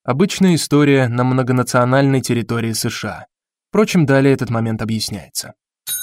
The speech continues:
Во время обоих перелётов я успел вкратце ознакомиться с материалами дела. Как только двери самолёта закрылись и в салоне стало повышаться давление, я открыл один из скоросшивателей, а голова Гарри начала падать на грудь.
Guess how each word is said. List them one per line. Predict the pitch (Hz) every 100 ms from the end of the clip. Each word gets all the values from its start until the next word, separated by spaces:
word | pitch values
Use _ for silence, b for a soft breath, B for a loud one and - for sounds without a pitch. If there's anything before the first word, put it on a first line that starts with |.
| 880 831 _ _ _ _ _ _ _ _ _
Во | - 135
время | 185 208
обоих | 196 196 185
перелётов | - 175 180 185 185
я | 151 151
успел | 143 160 156
вкратце | - 156 165 151
ознакомиться | 131 139 135 147 135 131
с |
материалами | - 135 131 131 127 123
дела. | 113 107 71 64 _ _ _ _ -
Как | 151
только | 208 180 185
двери | 165 180
самолёта | - 160 160 156
закрылись | 139 151 156 202 147 -
и | 123
в |
салоне | - 135 143 139
стало | - 143 135 117
повышаться | 127 135 131 139 - 127
давление, | 127 127 170 131 117 113 b b
я | 139 -
открыл | - 202 202
один | 170 180
из | 165
скоросшивателей, | - - 147 - - 143 175 175 170 156 b b
а |
голова | 131 170 196 190
Гарри | 156 175
начала | 160 139 131 131
падать | - 123 120 -
на | 120
грудь. | 110 101 -